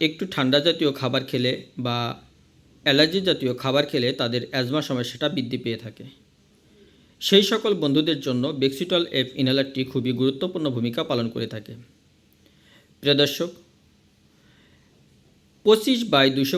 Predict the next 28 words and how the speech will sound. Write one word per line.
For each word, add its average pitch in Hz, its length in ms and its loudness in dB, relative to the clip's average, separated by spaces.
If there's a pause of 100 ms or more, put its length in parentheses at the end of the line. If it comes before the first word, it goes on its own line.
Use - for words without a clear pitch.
পঞ্চাশ 139 360 0 (200)
Bexitol 185 400 0 (200)
F 131 40 -6 (220)
ইনহেলারটি 135 460 4 (500)
বড়দের 135 580 2
জন্য 127 140 0 (120)
তৈরি 120 240 -2
করা 120 200 0
হয়েছে। 123 280 -4 (1040)
যদি 175 300 4
কোনো 147 160 2 (140)
শিশুর 139 340 -2 (2000)
অ্যাজমা 151 400 2
সমস্যা 175 320 -2 (100)
বা 127 80 0 (140)
হাঁপানি 175 380 0
সমস্যা 127 360 -2
থেকে 139 240 -2
থাকে, 123 200 -4 (480)
তাদের 131 320 2
জন্য 151 160 2 (140)
মার্কেটে 131 400 -2 (160)
Bexitol 135 420 -2 (180)
F - 20 -14 (100)
ইনহেলার 120 360 -2
রয়েছে। 117 280 -4 (1080)
ডাক্তারের 123 460 -2
পরামর্শ 135 340 0